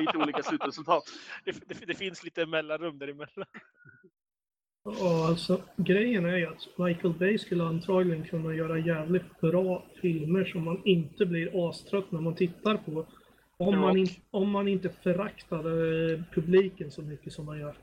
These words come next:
Speaker 1: Nej, men vadå? Jag
Speaker 2: The
Speaker 1: tror
Speaker 2: Rock
Speaker 1: Michael Bay
Speaker 2: som
Speaker 1: är ju
Speaker 2: är
Speaker 1: jättebra på det han gör. Och jag menar, han, det är
Speaker 2: Ja.
Speaker 1: miljoner av människor som älskar hans filmer och att de inte ser dem. Så att jag tror att han
Speaker 2: Ja, då
Speaker 1: är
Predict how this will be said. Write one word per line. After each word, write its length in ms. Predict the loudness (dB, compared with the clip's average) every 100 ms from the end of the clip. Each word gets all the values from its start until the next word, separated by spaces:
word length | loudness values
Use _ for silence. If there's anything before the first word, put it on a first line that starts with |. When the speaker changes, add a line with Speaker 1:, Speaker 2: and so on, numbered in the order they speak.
| _ _ _
Speaker 1:
Nej, 140 | -2 4
men 80 | 4
vadå? 160 | 4 2
Jag 100 | 4
Speaker 2:
The 60 |
Speaker 1:
tror 20 | 4
Speaker 2:
Rock 120 | 2 0
Speaker 1:
Michael 240 | 0 -4
Bay 140 | -2
Speaker 2:
som 100 | 2
Speaker 1:
är 60 | 2
ju 80 | 2
Speaker 2:
är 80 | 0 _ _ -20
Speaker 1:
jättebra 640 | -4 -4 -4 -6 0 -2
på 120 | 0
det 80 | 2
han 140 | 2 2
gör. 340 | 2 2 -4 -2
Och 100 | 0
jag 80 |
menar, 160 | 4 4
han, 240 | 4 0
det 120 | -8 -8
är 40 |
Speaker 2:
Ja. 220 | -4 -2
Speaker 1:
miljoner 460 | 0 0 0 0 2
av 120 | 2
människor 460 | 2 0 0 0 -4
som 120 | 0
älskar 300 | 0 0 0
hans 140 | -2
filmer 320 | 0 -4 0 2
och 60 |
att 80 | 2
de 100 | 2
inte 280 | -2 -2 -6
ser 320 | -2 0 2
dem. 240 | 0 -6 -8
Så 100 | -10
att 60 | -8 -12 -12 -16 -16 -10
jag 180 | 0 2
tror 180 | 4 4
att 120 | 4
han 180 | 2 2
Speaker 2:
Ja, 60 | 2
då 40 |
Speaker 1:
är 140 | 0